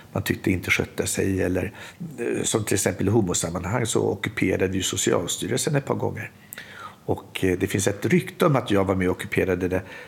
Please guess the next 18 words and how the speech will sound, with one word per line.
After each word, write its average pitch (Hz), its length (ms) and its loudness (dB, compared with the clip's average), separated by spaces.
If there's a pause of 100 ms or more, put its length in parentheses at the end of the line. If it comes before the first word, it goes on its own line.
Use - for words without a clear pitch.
(160)
den 92 180 2
gången 87 260 2
sjuttionio, 104 580 4
då 110 100 0
sjukdomsstämpeln 107 1160 0
avskaffades. - 800 0
Men - 100 -2
se, - 140 2
det 101 100 2
var 143 120 4
jag 180 120 4
inte, 104 300 0
för 101 120 -6
då 95 100 2
var - 100 2
jag 110 100 2
bara 104 100 2
femton. - 640 -2